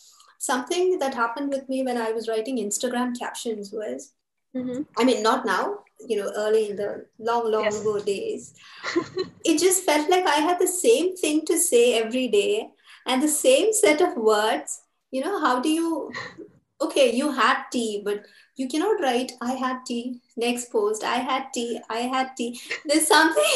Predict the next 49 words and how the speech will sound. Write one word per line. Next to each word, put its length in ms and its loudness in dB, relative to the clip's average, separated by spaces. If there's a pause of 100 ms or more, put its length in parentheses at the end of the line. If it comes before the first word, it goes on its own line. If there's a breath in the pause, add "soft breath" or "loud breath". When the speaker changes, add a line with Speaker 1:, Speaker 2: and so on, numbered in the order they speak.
Speaker 1:
<laughs> 220 0
you 160 -2
need 220 0
to 180 0
add 340 2
something. 520 -4 (420 loud breath)
And 320 0
it 200 -2
really 400 0
helps 500 -2
you 340 -2
to, 460 0 (300)
as 180 0
I 100 4
said, 360 -2 (180)
take 220 4
a 80 0
step 440 -4
back 440 0
and 180 -6
see 240 -2
how 280 0
you 140 -2
can 220 -4
describe 500 -2
something 540 -10 (380 loud breath)
or 120 2
how 220 2
you 180 -2
can 240 -6
say 320 2
something 460 -4
so 260 2
that 320 -2 (520 soft breath)
it 120 0
expresses 640 0
what 220 0
you 140 2
are 200 2
feeling, 480 -8
or 200 -6
how 180 -4
you 80 -6
can 180 -4
say 280 4
something 400 -6
so 180 -2
that 220 -2
it 120 -2